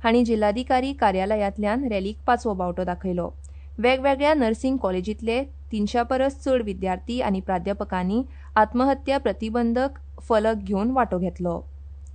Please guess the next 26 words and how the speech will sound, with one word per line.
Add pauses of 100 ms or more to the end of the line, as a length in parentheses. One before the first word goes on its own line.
(1080)
भारतीय
हवामान
खात्यान
फुडले
चार
ते
पांच
दीस
उदेंत
आनी
द्विकल्पीय (680)
भारतांत
घोग्यांनी
पावस
पडपाचो
अदमास
काडला. (420)
उप
हिमालयन
अस्तंत
बंगाल,
सिक्कीम,
ओडिशा,
अरुणाचल
प्रदेश,
नागालँड,